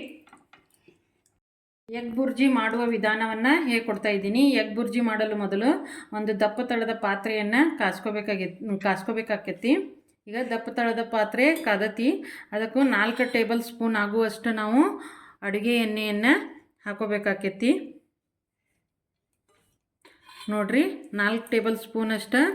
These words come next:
ಅಡುಗೆ ಎಣ್ಣೆಯನ್ನ ಹಾಕೊಂಡೇನಿ. ಅದು ಬಿಸಿ ಆದ ನಂತರ ಅದು ಎಣ್ಣೆ ಬಿಸಿ ಆದ್ಮೇಲೆ ಅದಕ್ಕೆ ಜೀರಿಗೆಯನ್ನ ಹಾಕೋಬೇಕಾಗ್ತೈತಿ. ಇಲ್ಲಿ ಸಾಸ್ವಿ ಹಾಕೋಬೇಡ್ರಿ, ಯಾಕಂದ್ರೆ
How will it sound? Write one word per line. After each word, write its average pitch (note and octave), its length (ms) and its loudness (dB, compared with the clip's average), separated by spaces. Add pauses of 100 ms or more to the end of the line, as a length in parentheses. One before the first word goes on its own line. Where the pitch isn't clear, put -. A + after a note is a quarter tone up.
(380)
ಅಡುಗೆ G3+ 300 0
ಎಣ್ಣೆಯನ್ನ A3+ 440 2 (460)
ಹಾಕೊಂಡೇನಿ. G#3+ 840 0 (520)
ಅದು G#3 200 -2
ಬಿಸಿ G#3+ 380 0
ಆದ G#3+ 280 2
ನಂತರ A3 400 0 (1500)
ಅದು G#3+ 140 0 (1800)
ಎಣ್ಣೆ A#3 280 2
ಬಿಸಿ B3 320 2
ಆದ್ಮೇಲೆ A#3 440 2
ಅದಕ್ಕೆ C4 480 2
ಜೀರಿಗೆಯನ್ನ A3+ 520 0
ಹಾಕೋಬೇಕಾಗ್ತೈತಿ. A3 760 -2
ಇಲ್ಲಿ C#4 540 4
ಸಾಸ್ವಿ A#3+ 380 0
ಹಾಕೋಬೇಡ್ರಿ, A3+ 600 0
ಯಾಕಂದ್ರೆ G#3+ 480 2